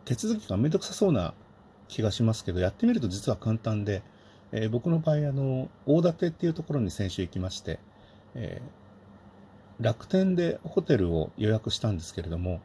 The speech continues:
予約先のサイトでもう、あの、紙クーポンの手続きは済んでいて、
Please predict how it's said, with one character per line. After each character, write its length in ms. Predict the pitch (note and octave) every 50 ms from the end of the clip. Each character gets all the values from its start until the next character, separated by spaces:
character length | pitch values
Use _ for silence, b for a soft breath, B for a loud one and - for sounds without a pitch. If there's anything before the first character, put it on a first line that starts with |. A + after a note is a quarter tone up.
| - - B B B B B B B B B - -
予 100 | A2 A2+
約 220 | C#3+ E3 E3 -
先 460 | - - F3+ E3 - F3+ F3 F3 E3+ E3
の 180 | E3+ E3 D#3+
サ 240 | D#3 - - D#3+ D#3
イ 120 | D#3 D3+ - - - - - - - - - - - - - - - - - - - - - -
ト 160 | - D#3+ D#3 D3+
で 220 | D3 F3+ F3 D3+
も 380 | B2 C3+ C#3+ B2+ F#2 D#2+ - - -
う、 40 | G#2+
あ 100 | G#2 G2+
の、 640 | G2 G2 F#2+ F#2 F2+ F2 E2+ E2+ E2+ E2 F#2 - - - - - - - - - -
紙 220 | - - C3+ D#3 D#3
ク 180 | - - F#3
ー 40 | E3+
ポ 100 | - A2
ン 40 | F2+
の 40 | -
手 120 | - G2+
続 180 | A2 A#2 A2 G#2
き 100 | - E2
は 60 | D#2+
済 200 | - - G#3 G#3
ん 80 | F#3 A#2
で 80 | D#2+
い 40 | C#2+
て、 320 | - - - F#2 E2+ D#2+